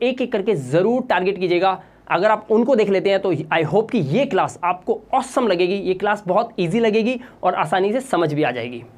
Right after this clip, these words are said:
मैं कल आ रहा हूँ लाइव YouTube पर, आज किसी वजह से नहीं आ पाया, लेकिन कल मैं YouTube पर फिर दोबारा लाइव आ रहा हूँ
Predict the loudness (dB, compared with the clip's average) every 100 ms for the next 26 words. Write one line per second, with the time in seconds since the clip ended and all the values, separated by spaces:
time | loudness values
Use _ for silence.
0 | -2 2 4 2 0 -8 -20 _ _ 4
1 | 4 4 2 4 4 4 4 2 2 2
2 | 2 0 0 0 -2 0 0 0 -2 -2
3 | -2 -2 0 0 0 0 2 2 2 2
4 | 2 2 0 -4 -2 -2 0 0 2 0
5 | -2 -2 -2 0 0 0 2 2 2 2
6 | 2 2 4 2 0